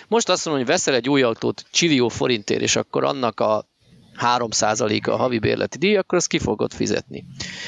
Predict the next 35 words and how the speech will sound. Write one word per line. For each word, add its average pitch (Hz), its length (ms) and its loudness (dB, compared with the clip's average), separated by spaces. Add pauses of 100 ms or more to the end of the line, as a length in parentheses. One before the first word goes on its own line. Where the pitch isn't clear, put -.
(140)
De 131 80 2
hogyha 147 240 2
az 143 80 2
autó 160 360 2
már 120 200 2
mondjuk 117 240 -2
tíz 165 260 4
éves 107 320 2
lesz, 151 380 0 (360)
és - 140 0
csak - 160 0
a 143 80 2 (160)
csillió 156 380 4
tizede 131 380 0
lesz 107 240 0
az 113 80 0
autó 120 280 2
aktuális 120 400 0
értéke, 165 540 2
akkor - 540 0
már, 170 320 2
ö, 165 300 4
harminc 127 340 0
százalék 110 480 2
lesz 110 240 0
a 110 380 0
bérleti 107 460 -2
díja 101 260 2
az 107 100 0
autó 101 260 0
értékének. 95 580 -2
Hoppá, - 520 -4
az 98 120 -4
ott - 220 -8
úgy. 104 260 -4